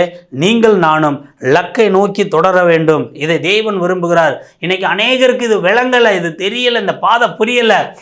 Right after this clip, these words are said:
இயேசு உங்களை நேசிக்கிறான்னு சொன்னாலே எதிரியை பார்க்குற மாதிரி பார்க்குறாங்க. நம்ம சொல்றது நல்ல செய்தி.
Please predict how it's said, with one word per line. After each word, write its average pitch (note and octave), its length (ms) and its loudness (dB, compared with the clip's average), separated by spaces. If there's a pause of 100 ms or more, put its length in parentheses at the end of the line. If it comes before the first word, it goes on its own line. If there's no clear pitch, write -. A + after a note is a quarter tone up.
(140)
இயேசு A#3 440 0
உங்களை A3+ 320 2
நேசிக்கிறான்னு A#3 760 -2
சொன்னாலே G#3+ 400 0 (540)
எதிரியை B3+ 560 2
பார்க்குற A3+ 380 2
மாதிரி A3 280 0
பார்க்குறாங்க. F#3+ 420 0
நம்ம D#3+ 200 -2
சொல்றது G3 480 0 (320)
நல்ல E3 440 -2
செய்தி. D#3+ 360 -2